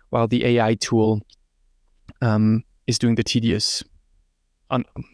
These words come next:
I don't wanna say unnecessary, 'cause they're, they're definitely necessary. Um,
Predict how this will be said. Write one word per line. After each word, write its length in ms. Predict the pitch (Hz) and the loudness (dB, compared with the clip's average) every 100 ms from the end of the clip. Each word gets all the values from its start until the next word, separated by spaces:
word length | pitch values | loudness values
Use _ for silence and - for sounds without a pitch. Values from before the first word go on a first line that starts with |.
| - - | -20 -8
I 120 | 131 | -2
don't 120 | 139 | 0
wanna 100 | 135 | 0
say 120 | - | -2
unnecessary, 680 | - 123 117 - 139 131 147 | 0 0 0 0 -2 0 0
'cause 160 | 131 113 | -2 -2
they're, 200 | 123 120 | -2 -2
they're 140 | - 120 | -2 -2
definitely 300 | 127 123 113 | 0 0 2
necessary. 680 | 110 - 131 - 139 208 - - - - - - - - - | 2 0 -2 -2 0 0 -2 -16 -20 -20 -20 -20 -20 -10 -2
Um, 520 | 120 120 120 117 | 0 2 2 0